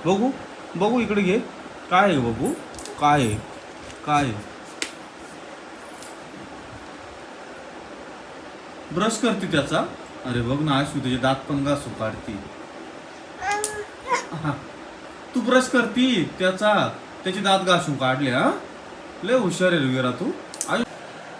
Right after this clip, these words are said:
अय्यो, तिकडे कुठं चालली तू? तिकडे कुठं चालली? तिकडे कुठं?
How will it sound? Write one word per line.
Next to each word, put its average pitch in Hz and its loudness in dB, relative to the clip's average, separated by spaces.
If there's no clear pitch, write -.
अय्यो, 147 6
तिकडे 269 8
कुठं 349 4
चालली 214 12
तू? 175 2
तिकडे 247 -2
कुठं 269 0
चालली? 156 2
तिकडे 190 2
कुठं? 262 4